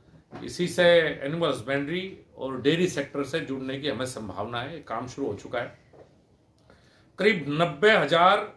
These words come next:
नौ सौ अट्ठावन मैत्री multipurpose artificial insemination technician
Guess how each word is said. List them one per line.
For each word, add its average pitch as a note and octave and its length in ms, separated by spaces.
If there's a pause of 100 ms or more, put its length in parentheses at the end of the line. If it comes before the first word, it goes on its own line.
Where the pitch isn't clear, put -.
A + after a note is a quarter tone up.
नौ D#3 200
सौ F#3+ 140
अट्ठावन B2+ 500 (500)
मैत्री C3 460 (480)
multipurpose F3+ 800
artificial D#3+ 920
insemination D3+ 720
technician C#3 640